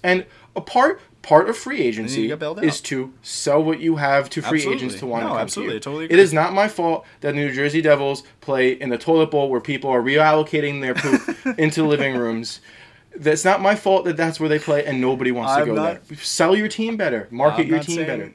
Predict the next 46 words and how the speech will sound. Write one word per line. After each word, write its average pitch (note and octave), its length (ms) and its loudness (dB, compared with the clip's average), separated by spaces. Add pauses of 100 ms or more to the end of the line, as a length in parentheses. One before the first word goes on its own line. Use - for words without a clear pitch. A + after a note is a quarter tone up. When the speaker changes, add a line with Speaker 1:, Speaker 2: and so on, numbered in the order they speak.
Speaker 2:
I'm D3+ 60 -4
not D#3+ 80 -2
Speaker 1:
something F#3 160 0
Speaker 2:
saying E3+ 120 0
Speaker 1:
better. B2+ 100 -2
Speaker 2:
you - 60 -14
deserve D3+ 200 -8
Speaker 1:
Don't D#3+ 160 4
Speaker 2:
all. - 60 -12
Speaker 1:
pay, F3+ 200 2
don't F3+ 400 -2
pay A3 200 -2
P A3 220 -4
Ken G#3+ 220 -6
Subban F#3 420 -4
nine E3+ 260 -4
million E3+ 220 -4
dollars D#3+ 320 -2
and C3+ 100 -8
come D#3 220 -2
at C3+ 80 0
me D3 220 -4
because C3 320 -6
Artemi B2+ 440 -6
Panarin C3 520 -4 (360)
is B2 280 -2
the A#2+ 80 -8
best C#3 280 0
winger C#3+ 280 -4
in B2+ 80 -2
the B2 80 -2
league C3+ 320 -4
and A#2 80 -2
he A2+ 40 -4
decided A2+ 340 -4
to A2+ 60 -14
come A2+ 140 -10
to G#2+ 80 -6
Speaker 2:
I'm, A#2+ 120 -6
Speaker 1:
us. - 120 -12
Speaker 2:
I'm A#2+ 160 -6
not C#3 160 -8
saying D3 200 -8
it's C#3+ 100 -16
your D3 80 -14
fault. D3 300 -4